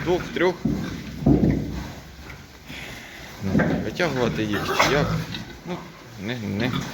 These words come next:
не хочуть вони виходити щось. Куди ти біжиш? Ну я ж тут стою, де. Я підганяю тебе.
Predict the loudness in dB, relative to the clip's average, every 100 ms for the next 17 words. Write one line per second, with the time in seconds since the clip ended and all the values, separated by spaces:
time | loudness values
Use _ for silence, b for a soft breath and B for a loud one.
0 | -8 -8 -8 -4 -4 0 0 0 0 0
1 | 0 0 0 0 0 -2 -4 -4 -6 -8
2 | -14 -16 -16 -16 -14 -2 -2 -2 -6 2
3 | 4 4 0 -2 -4 -4 -8 -10 -4 0
4 | 0 -2 -6 -4 0 2 2 2 0 0
5 | 0 4 6 4 0 -10 -4 -2 0 2
6 | 2 0 -4 -6 -14 -18 -16 -12 -10 -10
7 | -10 -6 -2 0 2 2 2 2 0 0